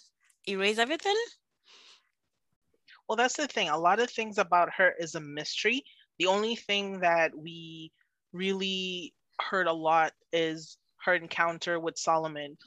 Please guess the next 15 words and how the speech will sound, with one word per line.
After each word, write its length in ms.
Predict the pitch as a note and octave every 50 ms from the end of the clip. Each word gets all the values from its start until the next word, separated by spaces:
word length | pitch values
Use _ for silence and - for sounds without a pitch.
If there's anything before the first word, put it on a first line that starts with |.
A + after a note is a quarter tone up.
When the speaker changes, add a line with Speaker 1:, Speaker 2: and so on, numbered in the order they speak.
| _ _ _
Speaker 2:
Whether, 640 | - E3+ E3+ F3 G3+ G3 G3+ G3+ G3 G3 G3 F#3 - _ _ _ _ _ _ _ _ _ _ _ _ _ _ _ -
like 200 | F3 F3 E3 -
you 60 | F3+
said, 200 | - - E3+ D#3+
the 60 | E3
child 320 | - - - - E3+ F3 E3+
or 60 | E3+
anything 260 | E3 E3 D#3+ F3 E3
is 140 | D#3+ D3+ -
true, 320 | - - G3 F3 E3 D#3 D3 -
that 200 | D#3+ D#3 F3+ F#3
whole 300 | - - - G3+ F#3+ F3+
story 640 | - - - - F3+ E3+ E3+ E3 D#3+ D3+ D3 C#3+ - _ -
is 180 | E3 D#3+ D3+
available 760 | F3 D#3+ D3+ E3 D#3+ D#3 D#3 D#3 D3 - D#3+ D3+ D3+ D3+ D3+